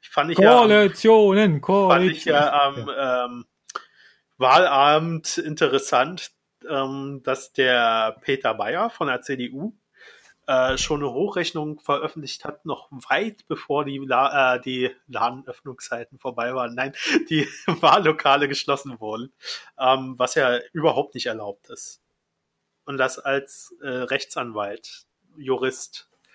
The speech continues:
Speaker 2: Ach so, hat er
Speaker 1: Ähm,
Speaker 2: das? Habe ich nicht mitbekommen.
Speaker 1: Hat er, hat er.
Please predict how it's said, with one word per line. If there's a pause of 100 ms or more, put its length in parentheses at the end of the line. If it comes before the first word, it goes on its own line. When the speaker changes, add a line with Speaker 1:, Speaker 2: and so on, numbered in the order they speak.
(120)
Speaker 2:
Ach
so,
hat
er
Speaker 1:
Ähm,
Speaker 2:
das?
Habe
ich
nicht
mitbekommen.
Speaker 1:
Hat
er, (200)
hat
er.